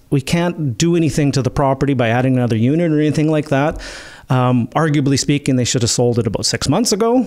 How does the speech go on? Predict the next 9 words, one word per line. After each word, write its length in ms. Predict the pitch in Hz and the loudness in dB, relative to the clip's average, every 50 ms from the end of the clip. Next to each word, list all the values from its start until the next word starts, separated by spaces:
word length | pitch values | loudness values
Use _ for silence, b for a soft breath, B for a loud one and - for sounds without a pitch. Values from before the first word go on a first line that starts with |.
| - - - | -2 -2 -4
but 180 | 139 135 - | -4 -2 0
they 160 | 147 139 143 | 0 0 0
put 260 | 135 - - - 170 156 | -2 -4 -4 -2 0 0
it 100 | 147 151 | 0 0
up 140 | 147 - | 0 0
on 80 | 151 143 | 0 0
the 60 | 139 | 2
market 540 | 131 123 120 123 - 143 147 - - - - _ - | 2 2 0 0 0 -2 -6 -6 -8 -20 -12 _ -4
now, 420 | 135 95 92 98 127 185 208 190 | -2 -2 0 0 0 0 -2 -4